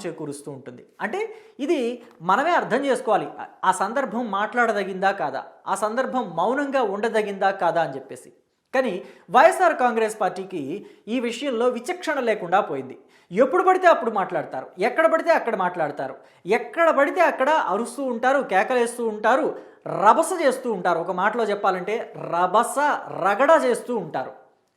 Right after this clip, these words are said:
So ఇదంతా కూడా ఇప్పుడు ఆ పార్టీకి చేటు తెచ్చిపెడుతుంది, ఆ పార్టీ కొంపని కూల్చేస్తుంది, కొంపలు ముంచేస్తోందని చెప్పాలి. పైగా దీనికి తోడు జగన్మోహన్ రెడ్డి ఇప్పుడు అసలు రాష్ట్రంలోనే లేరు.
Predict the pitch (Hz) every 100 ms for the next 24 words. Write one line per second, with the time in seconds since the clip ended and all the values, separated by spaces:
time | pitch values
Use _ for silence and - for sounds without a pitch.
0 | - - - - - - 208 320 359 392
1 | 330 277 - 254 196 185 202 233 233 -
2 | 208 175 - 233 226 185 165 - 131 123
3 | 127 123 - _ - 160 190 214 226 247
4 | - 220 240 285 269 226 226 214 180 165
5 | 143 143 208 226 269 247 196 226 277 330
6 | 294 294 247 214 170 147 - 127 - -
7 | _ - 269 302 220 214 185 233 226 208
8 | 247 269 165 190 254 233 190 185 202 269
9 | 226 - 285 403 - - 170 226 160 196
10 | - - - 196 214 - 190 175 170 190
11 | 139 156